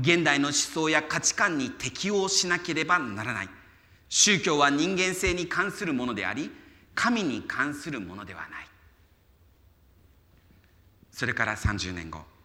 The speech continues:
同じこのハーベイ・コックス、ハーバード大の教授は、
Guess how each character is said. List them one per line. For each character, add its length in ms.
同 80
じ 340
こ 140
の 180
ハ 140
ー 40
ベ 80
イ・ 40
コ 100
ッ 20
ク 80
ス、 100
ハ 120
ー 20
バ 120
ー 20
ド 80
大 160
の 80
教 200
授 200
は、 160